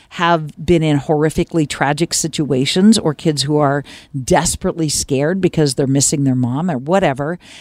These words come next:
And the only thing that the, that can be done is they call the police, and then the police can't really do anything. They can't touch them. They,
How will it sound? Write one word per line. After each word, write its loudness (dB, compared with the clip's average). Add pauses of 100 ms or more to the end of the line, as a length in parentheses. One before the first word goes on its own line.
(200)
And 2 (800)
the 0
only 0
thing 0
that -2
the, -2 (540)
that -2
can -2
be -2
done 2
is -2
they 0
call -2
the -2
police, -4
and 2
then 2
the 0
police -2
can't -2
really 2
do 2
anything. 2
They 0
can't -6
touch -6
them. 0 (580)
They, 2